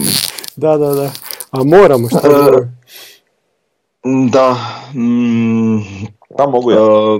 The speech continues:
Speaker 2: a možeš, ajde,
Speaker 1: Ajde.
Speaker 2: ajde.
Speaker 3: Samo jedna stvar pa ti nastavi. Znači
Speaker 2: Samo jedna stvar, a to su dvije, jel?
Speaker 1: Da.
Speaker 3: E, dobro. Ne kužim.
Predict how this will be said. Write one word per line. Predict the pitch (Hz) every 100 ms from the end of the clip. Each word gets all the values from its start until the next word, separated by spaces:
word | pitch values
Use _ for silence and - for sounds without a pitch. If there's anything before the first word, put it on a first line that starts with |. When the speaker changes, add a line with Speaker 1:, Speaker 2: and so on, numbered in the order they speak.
| - _ _ _ _ _ _ -
Speaker 2:
a | -
možeš, | 143 151 135 -
ajde, | - 123 123
Speaker 1:
Ajde. | 110 131
Speaker 2:
ajde. | 120 117 123 - - _ 156 -
Speaker 3:
Samo | _ - 170 147
jedna | 135 139
stvar | 139 127 107
pa | 92
ti | -
nastavi. | 87 76 - 73 _ _ _ _ _ _
Znači | 85 80 90 82 _ _ - - - - _ _ -
Speaker 2:
Samo | - 165 160
jedna | 165 196
stvar, | 190 175
a | 156
to | 160
su | - 135
dvije, | 123 131
jel? | 101 95 101 104
Speaker 1:
Da. | 123 120 117 _ _ _ -
Speaker 3:
E, |
dobro. | 135 120 90 - _ _ _ _ _ _ _ _
Ne | 101
kužim. | 98 131 151 151 123